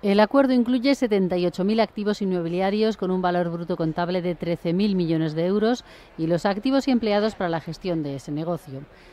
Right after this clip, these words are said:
Para el banco, según explica, es una oportunidad de aprovechar el conocimiento de un experto en la gestión y comercialización en ese sector y de beneficiarse de las buenas perspectivas de la economía española.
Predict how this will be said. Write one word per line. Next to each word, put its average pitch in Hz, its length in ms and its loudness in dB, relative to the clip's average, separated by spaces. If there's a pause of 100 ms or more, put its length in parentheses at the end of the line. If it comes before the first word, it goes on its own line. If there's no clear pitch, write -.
(160)
Para 180 180 0
el 185 120 0
banco, 233 280 2
según 220 240 0
explica, 214 460 0
es 240 140 0
una 226 100 4
oportunidad 170 580 -2
de 208 60 2
aprovechar 175 680 -2
el 180 140 -4
conocimiento 180 720 -2
de 208 120 0
un 214 60 2
experto 185 520 -2
en 175 80 2
la 170 100 0
gestión 208 560 -2
y 202 120 -4
comercialización 175 840 -2
en 175 80 0
ese 202 220 -6
sector 180 500 -2 (140)
y 202 80 -2
de 208 100 4
beneficiarse 190 680 0
de 185 100 0
las 165 220 0
buenas 233 340 0
perspectivas 175 800 -2
de 170 220 0
la 156 140 -2
economía 156 400 -2
española. 143 480 -10